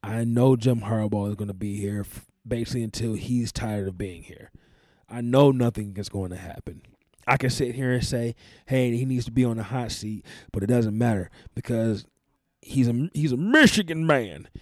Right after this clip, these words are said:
And as long as he's a Michigan man, he ain't going nowhere. But I'm, I'm tired of the whole Michigan man narrative. I want a winner. I want to win.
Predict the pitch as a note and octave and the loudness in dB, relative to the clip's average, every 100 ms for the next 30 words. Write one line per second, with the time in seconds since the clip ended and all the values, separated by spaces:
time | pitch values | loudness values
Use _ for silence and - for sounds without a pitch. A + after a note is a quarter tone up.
0 | - _ _ - B2 A#2+ A#2 B2+ E3 E3 | -20 _ _ -4 -2 -2 0 2 2 4
1 | D#3+ G3+ F3+ G#3 C4+ C#4 G#3+ F3+ E3+ E3+ | 4 4 0 0 2 4 2 0 -2 0
2 | D#3 D3+ D3 C#3 B2 D#3 D#3 C3+ C3+ B2+ | 0 0 0 -2 0 4 6 6 2 2
3 | A#2+ A#2+ A2+ A2 F#2+ C#2 G#1 G1+ - _ | 2 2 2 0 -4 -6 -12 -18 -20 _
4 | _ _ _ _ _ _ - C#3 - C3+ | _ _ _ _ _ _ -4 -4 -2 -6
5 | B2 _ _ B2+ B2+ F3 E3 D3+ C3 C3+ | -8 _ _ -6 0 2 4 4 4 4
6 | C3 C3+ C3 A#2+ C3 B2+ - A#2+ A#2 A#2 | 6 8 8 6 2 2 -2 -4 -2 -2
7 | A2 A#2 A#2 G#2+ G2 - - - C3 D3+ | -2 0 0 0 -4 -14 -20 -2 4 6
8 | A2+ G2+ A2 F2 E2+ - _ _ _ _ | 4 -2 -4 -6 -10 -16 _ _ _ _
9 | _ _ _ _ _ _ _ - C#3 C#3 | _ _ _ _ _ _ _ 0 2 2
10 | A2+ A2 G#2+ F2 | 0 -2 -4 -8